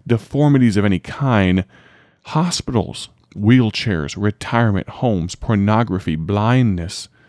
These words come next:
abortion, drugs, sickness, death, immodesty. All of these things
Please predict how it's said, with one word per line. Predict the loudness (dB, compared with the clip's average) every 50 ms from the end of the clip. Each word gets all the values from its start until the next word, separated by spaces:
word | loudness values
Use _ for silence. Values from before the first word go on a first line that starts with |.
| _ _ _ _ _ -8
abortion, | -6 -6 -4 0 2 2 2 2 0 -2 -4 -4 -4 -4 -4 -6 -8 _ _ -16
drugs, | -6 -2 0 2 4 4 2 2 0 -4 -4 -6 -8 -10 _ _ _
sickness, | -14 -8 -2 -2 -2 -2 0 -2 -2 0 -2 -4 -6 -6 -8 _ _ _ _ _ _ -18 -16 -6 0
death, | 2 2 2 2 0 -4 -10 -18 -20 _ _ _ _ _ _ _
immodesty. | -2 0 2 4 4 4 4 4 4 2 2 0 -2 -4 -4 -2 -2 -2 -4 -6 _ _ _ _ _ _ _ _ _ _ _ _ _ _ -10
All | -8 -6 -6 -4 -2 -2 -2 -2
of | -2 -2 -2
these | -2 0 0 0 -2 -4 -6
things | -8 -4 -4 -2 -2 -4 -6 -10 -16 -16 -18